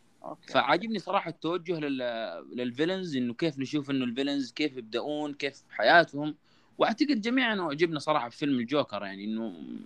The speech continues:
Speaker 2: التحول اللي صار من، من آرثر فليك وصولًا للجوكر في نهاية الفيلم. ف، آه، يعني محفز صراحة إنك تشوف من، من أش-، أشرار باتمان، آه، وال-، والفيلنز اللي في باتمان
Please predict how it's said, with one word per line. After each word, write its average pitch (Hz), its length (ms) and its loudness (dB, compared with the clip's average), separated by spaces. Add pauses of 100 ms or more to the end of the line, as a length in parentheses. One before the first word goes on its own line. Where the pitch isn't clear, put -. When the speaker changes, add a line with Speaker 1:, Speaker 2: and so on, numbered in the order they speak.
(360)
Speaker 2:
التحول 147 580 10
اللي 120 140 4
صار 135 280 8
من، 110 240 -2 (360)
من 139 160 0
آرثر 139 440 -2
فليك 139 340 -4
وصولًا 131 420 -2
للجوكر 131 640 0 (340)
في 123 100 -6
نهاية 131 360 -2
الفيلم. 139 440 -2
ف، - 140 -12
آه، 50 1700 -6
يعني 127 360 4
محفز 139 360 0
صراحة 147 340 6
إنك 135 180 0
تشوف 135 240 0 (440)
من، 123 340 0
من 117 260 -2
أش-، - 240 -8
أشرار 160 340 4
باتمان، 147 520 2 (400)
آه، - 400 -8
وال-، 127 180 -6
والفيلنز 135 520 0
اللي 131 120 -2
في 131 100 -12
باتمان 170 560 -2